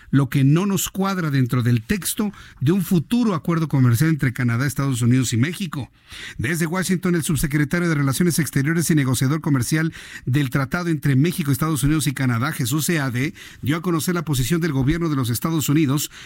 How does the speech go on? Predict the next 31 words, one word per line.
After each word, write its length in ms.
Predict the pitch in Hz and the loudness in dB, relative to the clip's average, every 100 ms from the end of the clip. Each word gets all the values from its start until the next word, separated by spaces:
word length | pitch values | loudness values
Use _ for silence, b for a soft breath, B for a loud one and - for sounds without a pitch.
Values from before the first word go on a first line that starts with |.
| B | B
sobre 260 | - 175 190 | -2 0 0
los 160 | - | 0
agregados 460 | 170 147 139 170 156 | 0 0 0 -2 0
laborales 520 | 147 131 147 175 - | 0 0 0 -2 0
en 80 | 139 | 2
el 120 | 131 | 2
marco 280 | 151 170 170 | 2 0 -2
de 80 | 147 | 0
las 120 | 131 | 2
negociaciones 600 | 123 120 131 117 170 151 | 2 0 0 0 0 0
del 120 | 123 | 0
acuerdo 340 | 107 151 143 135 | 0 -2 -2 0
comercial. 580 | 147 143 185 165 101 B B B B - | 0 0 -2 -4 -6 B B B B -6
En 120 | 185 | -6
la 80 | 220 | -4
conferencia 480 | 233 196 220 208 190 | -2 -2 0 0 -2
de 100 | 175 | 0
prensa 340 | 214 254 185 | 0 2 0
que 100 | 160 | 0
se 160 | - 151 | 0 2
dio 200 | 180 - | 0 -2
hoy, 420 | 220 269 185 104 B B - | -2 0 0 -2 B B -2
también 360 | 165 170 214 | 0 0 0
desde 180 | 214 185 | 2 2
el, 260 | 175 156 143 | 2 0 0
de, 140 | 170 151 160 | -2 0 -2
que 120 | - | 0
se 140 | 160 143 | 0 0
dio 160 | 214 | 0
desde 280 | 233 165 143 | 0 0 0
Washington, 720 | 151 175 - 143 123 165 | -2 -2 0 0 0 -4